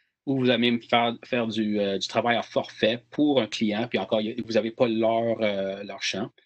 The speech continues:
Vous allez dans Carte. Ensuite, quand vous sélectionnez le, le numéro du champ, au fond de la liste,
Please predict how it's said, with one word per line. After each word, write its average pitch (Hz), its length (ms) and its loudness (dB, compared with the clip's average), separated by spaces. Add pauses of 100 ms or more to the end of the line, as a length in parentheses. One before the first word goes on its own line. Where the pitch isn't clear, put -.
(440)
Vous 123 120 2
allez 185 120 2
dans 117 160 0 (100)
Carte. - 580 -4 (1120)
Ensuite, 120 380 0 (280)
quand 135 120 -4
vous 131 100 -2
sélectionnez 190 420 0
le, 120 180 2 (180)
le 101 60 -2
numéro 131 320 0
du 123 160 -8
champ, 185 380 -2 (680)
au 113 120 2
fond - 560 -4
de 147 100 0
la 107 160 2
liste, - 560 -6